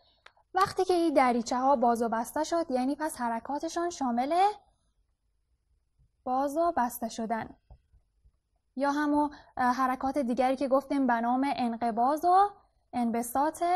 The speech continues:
قلب بود. وقتی که قلبمان انقباض پیدا می‌کنه یا انبساط پیدا می‌کنه، می-، که منظورمان همون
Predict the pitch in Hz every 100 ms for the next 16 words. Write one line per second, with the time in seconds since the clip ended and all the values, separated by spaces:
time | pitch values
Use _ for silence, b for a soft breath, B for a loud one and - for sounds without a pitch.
0 | 392 381 _ _ _ 254 240 220 - -
1 | - _ _ _ _ _ _ _ _ _
2 | _ _ _ _ _ 339 - 359 349 339
3 | 285 294 302 294 285 - 240 240 240 240
4 | 262 262 226 226 220 - 240 - - b
5 | b b 254 262 269 - 247 240 240 -
6 | 262 - 277 254 254 240 247 240 233 240
7 | 233 247 247 233 226 262 285 285 294 294